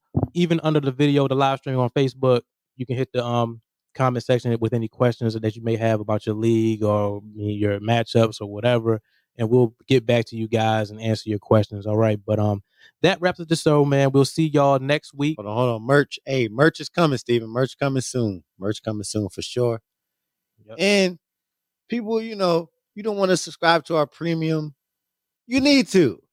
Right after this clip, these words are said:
Speaker 2: 'Cause y'all
Speaker 1: <laughs>
Speaker 2: need help with your lineups. 'Cause the stuff I hear y'all talk about fantasy football,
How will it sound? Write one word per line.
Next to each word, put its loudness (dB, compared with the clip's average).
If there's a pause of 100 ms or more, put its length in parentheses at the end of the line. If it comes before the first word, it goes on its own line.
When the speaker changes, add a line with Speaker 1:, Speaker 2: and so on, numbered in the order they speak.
(200)
Speaker 2:
'Cause 2
y'all 4
Speaker 1:
<laughs> -
Speaker 2:
need 6
help 4
with 0
your 4
lineups. 0 (220)
'Cause 4
the -12
stuff 0
I 4
hear 4
y'all 2
talk 0
about 2
fantasy 0
football, 0